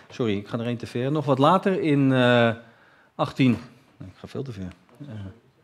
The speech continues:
ja, achttien, hier waren we. Nee, we waren, we waren pas in achttien zestien. Eh,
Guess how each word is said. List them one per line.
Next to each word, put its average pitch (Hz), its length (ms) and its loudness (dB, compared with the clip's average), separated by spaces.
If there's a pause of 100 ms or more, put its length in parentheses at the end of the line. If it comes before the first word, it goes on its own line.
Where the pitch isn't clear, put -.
(600)
ja, 117 160 -4
achttien, 120 520 -6
hier 113 180 -2
waren 90 260 0
we. 90 120 -6
Nee, 98 100 -2
we 95 60 -4
waren, 107 380 2
we 110 60 0
waren 123 220 6
pas 120 160 4
in 131 60 0
achttien 117 220 0
zestien. 104 340 -2 (500)
Eh, 139 440 12